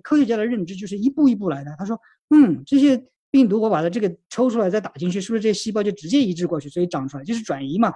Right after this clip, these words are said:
这个不算转移，对吧？”他们后来就是用那种很细很细的过滤器，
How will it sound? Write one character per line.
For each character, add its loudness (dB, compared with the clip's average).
这 -8
个 -4
不 -8
算 4
转 -6
移， -16
对 -8
吧？” -2
他 -2
们 0
后 -2
来 2
就 -2
是 -4
用 0
那 -2
种 -2
很 -2
细 0
很 -2
细 -4
的 0
过 -2
滤 0
器， -10